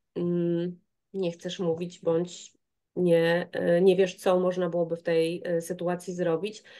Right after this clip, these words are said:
Ja proponuję w takim razie zastanów się nad tym, spotkamy się za tydzień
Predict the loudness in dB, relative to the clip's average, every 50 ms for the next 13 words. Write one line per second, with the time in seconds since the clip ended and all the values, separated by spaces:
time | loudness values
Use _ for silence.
0 | -20 -20 -20 -20 -6 _ 2 2 4 4 2 2 6 6 6 8 8 8 8 8
1 | 6 6 4 2 0 -4 -10 -8 -8 -6 -6 -6 -4 -4 -6 -4 -4 -6 -6 -4
2 | -4 -2 0 0 0 -2 -2 -4 -2 -2 -2 -2 -6 -8 -12 _ 0 2 2 2
3 | 2 -2 -8 -10 _ _ _ _ -20 -20 -20 _ -20 -6 _ -4 -4 0 2 2
4 | 4 4 2 0 0 0 0 2 2 0 0 2 0 -2 0 0 -2 0 0 0
5 | -2